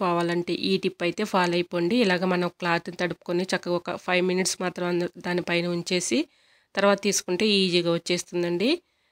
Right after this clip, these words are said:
So, యూజ్ అవుతుంది అనుకుంటే ట్రై చేయండి. టిప్ నెంబర్ ఫైవ్, ఇలాంటి మాస్క్ ఒకటి తీసుకొని ఈ చివర కొంచెం కట్ చేసుకోవాలండి. ఇలా కొంచెం కట్ చేసేసుకుంటే సరిపోతుంది. ఇలా కొంచెం కటింగ్ చేసుకున్న తర్వాత ఈ మాస్క్ రెండు పొరల మీద ఉంటుంది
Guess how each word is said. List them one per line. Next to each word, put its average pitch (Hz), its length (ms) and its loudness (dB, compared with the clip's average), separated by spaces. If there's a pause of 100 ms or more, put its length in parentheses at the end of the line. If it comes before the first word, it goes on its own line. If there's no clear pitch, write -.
(200)
So, - 140 2 (140)
యూజ్ 202 220 2
అవుతుంది 180 240 -2
అనుకుంటే 185 360 0
ట్రై 208 140 -2 (100)
చేయండి. 165 320 -4 (240)
టిప్ 294 220 -4
నెంబర్ 233 400 6
ఫైవ్, 196 260 8 (240)
ఇలాంటి 240 320 8 (100)
మాస్క్ 202 320 8
ఒకటి 208 220 6
తీసుకొని 196 440 6 (140)
ఈ 226 40 4 (120)
చివర 202 240 6 (140)
కొంచెం 208 240 4 (100)
కట్ 180 240 2
చేసుకోవాలండి. 202 640 6 (160)
ఇలా 190 140 6 (140)
కొంచెం 202 320 2 (120)
కట్ 180 220 2
చేసేసుకుంటే 196 600 0 (680)
సరిపోతుంది. 190 640 2 (180)
ఇలా 196 120 4 (100)
కొంచెం 185 240 0 (100)
కటింగ్ 185 340 0
చేసుకున్న 190 360 0 (100)
తర్వాత 170 340 0 (360)
ఈ 220 40 -18 (100)
మాస్క్ 214 280 -2 (120)
రెండు 208 240 2
పొరల 196 300 2
మీద 220 100 2 (100)
ఉంటుంది 196 300 -2